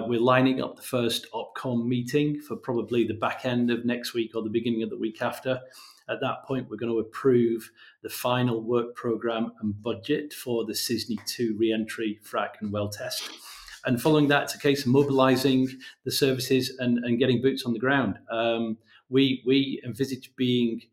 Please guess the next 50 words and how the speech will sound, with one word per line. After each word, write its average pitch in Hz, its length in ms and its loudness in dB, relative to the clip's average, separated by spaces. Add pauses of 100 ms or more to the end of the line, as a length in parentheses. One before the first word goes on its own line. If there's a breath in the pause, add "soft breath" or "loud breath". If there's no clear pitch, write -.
(360 loud breath)
on 139 140 6
the 139 40 2
well 127 160 6
site 123 300 0
before - 240 -8
the 117 140 4
end 113 160 2
of 107 60 2
October. 131 580 0 (420 soft breath)
Um, 110 640 0 (220 loud breath)
we 131 80 -4
should 123 260 -4
be 110 240 4
pumping 135 300 0
the 127 40 2
frac 135 400 0
late 117 240 0
October, 117 600 -4
early 120 160 2
November. 127 500 0 (440 soft breath)
Uh, 113 320 0
the 120 60 -8
pump 139 260 -2
of 123 40 -4
the 117 60 -2
frac 117 320 -4
is, 107 320 -2
you 139 80 -4
know, 107 100 -2
a 101 60 -4
couple - 260 -8
of 107 60 -4
day 117 160 -2
operation. 120 640 -2 (480 soft breath)
Um, 110 400 0
and 117 140 -2
then 113 80 0
we've 117 100 0
got 110 80 2
a 101 60 -4
bit 101 120 0
of 117 60 -2
flow 120 300 -2
back, 120 260 0 (380 soft breath)
and 113 100 -4
then 117 80 -4
we've 113 140 -4
probably 117 220 -2
got 117 140 0
a, 113 180 2